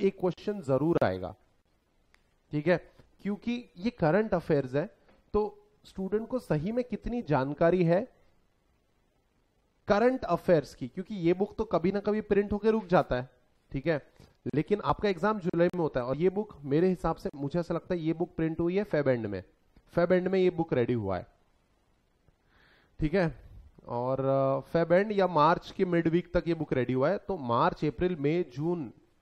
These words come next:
का तो करंट अफेयर इस बुक में है ही नहीं। तो मुझे लगता है एक या मैक्सिमम दो क्वेश्चन ऐसे रहेंगे जो इस नोट्स में कवर्ड नहीं है, तो उस वक्त घबरा मत जाना कि पवन सर ने ये पढ़ाया ही नहीं।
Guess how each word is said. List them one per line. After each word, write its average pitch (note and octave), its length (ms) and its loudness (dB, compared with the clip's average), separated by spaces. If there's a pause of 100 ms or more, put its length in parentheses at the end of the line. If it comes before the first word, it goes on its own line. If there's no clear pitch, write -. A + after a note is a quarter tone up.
(100)
का D3 80 0
तो G#3 220 -4 (100)
करंट F3 300 2
अफेयर G3+ 280 0
इस F3+ 140 2
बुक E3 220 -6
में G3+ 100 2
है C#3 120 2
ही F#3+ 120 4
नहीं। E3 180 -6 (480)
तो F3 60 -2
मुझे E3+ 200 -4
लगता F#3+ 220 -2
है - 200 -4
एक G3+ 320 -4
या G#3 140 2
मैक्सिमम G3+ 680 -2
दो G3 100 2
क्वेश्चन F#3 360 -2
ऐसे C#3+ 200 -2
रहेंगे C3+ 380 0 (340)
जो F3+ 220 -2
इस F3+ 260 -2
नोट्स E3+ 380 -4
में F#3+ 120 -2
कवर्ड C3 380 0
नहीं B2 180 -2
है, A2 220 -6 (420)
तो D#3 80 -2
उस - 280 -6
वक्त A3 160 0
घबरा D3 340 2
मत F#3+ 180 0
जाना F3 260 2
कि G#3+ 140 -4
पवन D#3+ 300 0
सर F3+ 200 2
ने F3+ 120 0
ये F#3+ 80 2
पढ़ाया C3 380 2
ही C3+ 100 2
नहीं। G2+ 180 -6